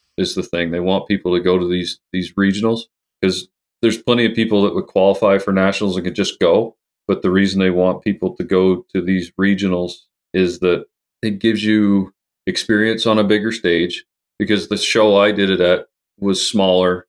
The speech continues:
It was in my home gym. You know, I had some comforts. I had some stuff around me that, that, so now for nationals, to go to nationals, I'm going to Newfoundland, which is a flight of, you know, it's not a long flight,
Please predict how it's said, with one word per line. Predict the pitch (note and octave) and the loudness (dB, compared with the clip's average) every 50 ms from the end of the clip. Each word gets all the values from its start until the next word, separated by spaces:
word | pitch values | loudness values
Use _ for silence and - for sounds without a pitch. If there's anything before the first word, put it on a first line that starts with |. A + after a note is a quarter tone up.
| _ _ _ _ _ - | _ _ _ _ _ -2
It | F#2 | 0
was | F#2+ G2 G2 | 2 2 2
in | A2 G#2+ | 2 0
my | G2 F#2+ F#2 | 0 0 0
home | F#2 A2 G#2+ G#2 G2+ G2 | 0 0 0 2 2 0
gym. | F#2 F#2+ F2+ F2 F2 F2+ F2+ F2+ F2+ _ _ _ _ _ _ - | 0 0 0 0 0 -2 -4 -6 -8 _ _ _ _ _ _ -4
You | G2+ | 0
know, | G2 G2 F#2+ F2+ F2+ - _ _ _ _ _ _ - | 0 2 0 0 -4 -8 _ _ _ _ _ _ -4
I | G2+ | -2
had | G2 G#2+ G#2 G2 | 0 0 -2 -2
some | - G#2+ G2 | -4 -6 -6
comforts. | - - G#2+ G2+ G2 - G2+ F#2+ - - | -4 -4 -4 -4 -4 -4 -6 -6 -4 -4
I | G2+ F#2 | -2 -2
had | G2 F#2+ F#2+ | -2 -2 -2
some | - - G2 F#2+ | -4 -4 -4 -6
stuff | - - - F#2 - - | -4 -2 -2 -2 -2 -2
around | F#2 F2+ F#2 F2+ F2+ F2+ | -4 -2 0 0 0 0
me | F2+ F2+ | 0 0
that, | F2+ F2+ F2 - - | 0 0 -2 -2 -4
that, | - F2 - - _ _ _ _ _ _ | -8 -8 -8 -10 _ _ _ _ _ _
so | - G#2+ | -4 -2
now | G2 F#2+ F#2 F#2+ F#2+ F#2+ F#2 F#2 F2+ F#2 - _ _ _ _ _ _ | 0 2 2 2 2 2 0 0 -2 -4 -8 _ _ _ _ _ _
for | - G2 G2 F#2+ F#2+ G2 F#2+ F#2 F#2 F2+ F2+ - _ _ _ _ _ _ _ | -2 0 0 2 2 2 4 4 2 2 -2 -6 _ _ _ _ _ _ _
nationals, | G#2 G2 G2 G#2 G#2+ A2+ - - G2+ F#2+ F#2 F2 F2+ F2 - - _ _ _ _ _ - | -2 0 0 0 0 -2 -4 -4 -2 0 0 0 -2 -6 -8 -12 _ _ _ _ _ -2
to | G2 | 0
go | G#2+ A2 | 2 2
to | A2 G#2 | 2 2
nationals, | G2 G2 G2+ G#2 - - G2+ F#2+ F2+ F2+ - - - _ _ _ _ _ _ - | 2 0 0 -2 -2 -2 -2 -2 -2 -2 -4 -10 -14 _ _ _ _ _ _ -8
I'm | F#2+ F#2+ F#2 | -4 -2 0
going | G#2+ G#2 G2+ G2 | 2 2 4 2
to | F#2 | 2
Newfoundland, | F#2 G#2 A2 G#2+ - F#2+ F#2 F2+ F2 F2+ F2+ F#2 F#2 | 2 2 0 0 -2 -4 -2 0 0 0 0 0 0
which | F2+ F#2 F2+ - - - _ | -2 -2 -2 -4 -6 -6 _
is | G2+ F#2+ F2+ F2+ F2 - - - - _ _ _ _ _ _ - | -2 -2 -2 -2 -4 -8 -14 -16 -16 _ _ _ _ _ _ -10
a | - | -10
flight | - - - G#2+ A2 G#2 G2 G2+ G2+ - _ _ _ _ _ _ - | -8 -4 0 2 4 4 4 2 -2 -8 _ _ _ _ _ _ -4
of, | G2+ F#2+ F2+ F2 - _ _ _ _ _ _ | -4 -4 -4 -4 -8 _ _ _ _ _ _
you | - F#2 | -10 -10
know, | - - | -8 -8
it's | G2 - | -6 -2
not | - A#2 A2 G#2+ | 0 2 4 4
a | |
long | G2 G#2 G#2+ A2 A2+ A2 A2+ | 4 4 4 2 2 0 -2
flight, | - G2+ F#2+ G2+ G#2+ A#2 A2+ | 0 2 2 2 2 0 -2